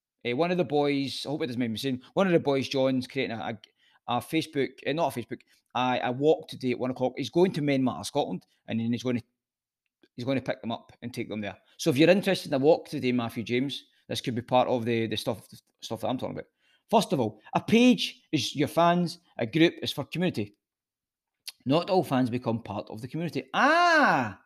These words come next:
I get that. Get that, Matthew James. Thank you very much. I'm going to write that down.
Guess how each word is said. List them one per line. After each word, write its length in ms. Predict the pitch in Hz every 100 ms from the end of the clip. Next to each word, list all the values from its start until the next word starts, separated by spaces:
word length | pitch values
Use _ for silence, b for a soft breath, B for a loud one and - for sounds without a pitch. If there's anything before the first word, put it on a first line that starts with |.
| _ _ _
I 60 | 151
get 400 | 123 208 294 311
that. 360 | 294 156 123 - _ _ _ _ _ _ _ 151
Get 200 | 240 294
that, 160 | 311
Matthew 200 | 226 131
James. 200 | 120 110
Thank 260 | - 165 180
you 80 | 240
very 240 | 240 285
much. 520 | 370 453 262 - - - _ _ _ _
I'm 80 | 139
going 140 | 151 156
to 60 |
write 100 | 202
that 120 | 247
down. 200 | - 349